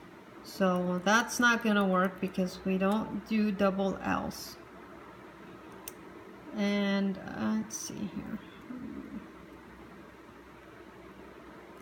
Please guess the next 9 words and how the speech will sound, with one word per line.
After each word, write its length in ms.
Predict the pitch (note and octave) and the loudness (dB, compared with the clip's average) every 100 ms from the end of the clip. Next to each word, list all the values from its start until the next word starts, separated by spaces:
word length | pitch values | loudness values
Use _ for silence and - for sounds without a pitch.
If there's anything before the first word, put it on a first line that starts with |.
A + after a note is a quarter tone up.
| - - - - - - - - - - - - - - - - - | -16 -16 -16 -16 -16 -18 -18 -18 -16 -18 -18 -18 -18 -18 -18 -10 0
So 120 | F#3+ | 2
let's 380 | F3+ F#3 - G#3 | 2 0 -2 0
rewrite 440 | G#3+ A#3+ G3 F3 | 2 4 4 4
it. 160 | F3+ A#3+ B3+ G#3+ | 0 -4 -6 0
Los 500 | F#3 F3+ F#3 - - - - | 2 4 2 -2 -10 -16 -12
chicos 1200 | - C4+ C#4 G#3 - - G3 G3 B3+ D#4 - - - - - | -2 2 4 2 -4 0 4 4 4 0 -4 -10 -14 -16 -16
se 680 | - - - F#3+ F3+ F#3 A3+ B3 B3+ | -12 -8 2 2 4 2 0 -2 -2
lo 600 | F#3+ F3+ F#3 G3+ B3 B3 - - - - | 2 2 2 2 0 -4 -8 -14 -16 -10
compran. 920 | - C4 C#4+ C4 A3 - F3 E3+ E3 | 0 4 6 6 4 2 4 4 2